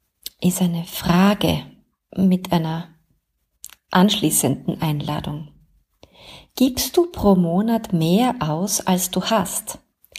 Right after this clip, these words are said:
Weißt du das überhaupt? Einladung. Notiere zwei Monate lang mit.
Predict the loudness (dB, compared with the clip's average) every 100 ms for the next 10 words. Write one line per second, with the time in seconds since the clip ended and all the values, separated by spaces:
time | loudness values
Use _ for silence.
0 | -14 -2 0 0 -2 -2 0 0 -2 -4
1 | -6 -6 -6 -8 -10 -18 -20 _ _ _
2 | _ _ _ _ -20 -20 -20 -8 0 2
3 | 2 2 -2 -4 -6 -8 -10 _ _ _
4 | _ -20 -20 -6 0 0 0 -4 0 0
5 | 0 0 -2 -6 _ -8 -2 2 4 4
6 | 2 0 2 4 4 0 -4 -4 -2 -2
7 | 0 0 -2 -8 -20